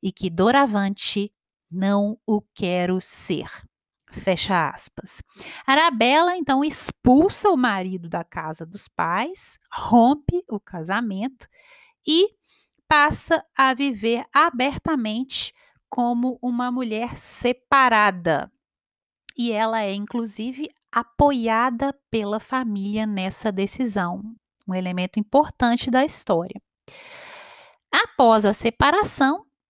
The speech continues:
Arabella Bella volta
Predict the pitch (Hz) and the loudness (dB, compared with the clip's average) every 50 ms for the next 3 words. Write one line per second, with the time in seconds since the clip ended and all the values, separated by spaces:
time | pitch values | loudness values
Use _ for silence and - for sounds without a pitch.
0 | _ _ _ 294 320 330 349 339 285 214 214 208 208 220 247 269 302 339 - 190 | _ _ _ -4 -2 -2 -2 -2 0 0 2 2 2 2 0 -2 -4 -6 -8 -10
1 | 165 165 165 165 170 185 220 269 320 - - 220 196 - 214 208 214 226 262 302 | -8 -6 -4 -4 -2 -2 0 -2 -2 -4 -6 -10 -2 2 4 6 8 8 6 4
2 | 294 _ - - 320 311 330 | 2 _ 2 2 2 2 0